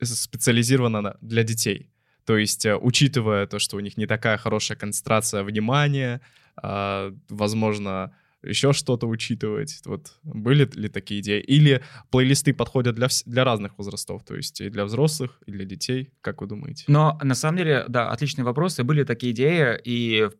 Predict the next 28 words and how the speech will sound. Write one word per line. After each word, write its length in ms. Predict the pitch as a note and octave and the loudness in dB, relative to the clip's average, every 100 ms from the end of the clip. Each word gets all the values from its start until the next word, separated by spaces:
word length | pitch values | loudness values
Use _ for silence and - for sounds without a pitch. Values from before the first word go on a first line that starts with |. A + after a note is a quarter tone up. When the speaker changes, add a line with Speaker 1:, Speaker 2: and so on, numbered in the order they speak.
| _ | _
Speaker 2:
в 40 | |
принципе, 320 | C3+ C3+ - | 2 2 0
в 80 | B2 | -6
плане 320 | - D#3+ B2 | 0 2 2
это 140 | G#2+ A2 | 0 -4
за-, 160 | A#2 A#2 | -6 -4
ну, 260 | C3 A#2 - | -6 -6 -4
есть, 400 | B2 D3+ D3+ - | 0 0 0 -4
как 160 | B2+ | -4
бы 160 | A#2 A#2 | 0 0
у 40 | |
нас 220 | B2 D#3 D3+ | 2 -2 -4
есть 240 | C3 - | -10 -6
план. 480 | A#2 A2+ G#2+ F#2 - _ - _ - | 0 0 0 -8 -14 _ -20 _ -4
Есть, 300 | B2 B2 - | -2 0 -2
э, 100 | A#2 | -2
ближайшие 640 | A#2 A2+ B2 F3 G3+ F3+ | -2 -2 2 2 2 -2
там 160 | D#3+ D#3 | 0 0
перспективы, 540 | D3+ C#3+ D3 - C3+ | 0 -2 -6 -4 -4
где 120 | A2 A2+ | -2 -4
на 100 | A2+ | -4
среднесрочной, 600 | A#2+ A#2 C3+ F#3 F#3+ B2+ | -4 -4 0 0 0 -2
долгосрочной 460 | A2+ A#2 C#3+ - | -4 -2 -4 -4
перспективе. 440 | - D3 - - C3+ | -8 -10 -6 -2 -2
Это 100 | D#3+ | -2
в 60 | |
плане 260 | D#3 C3 A#2+ | 0 0 0
есть. 340 | A2+ G#2+ - | -2 -4 -6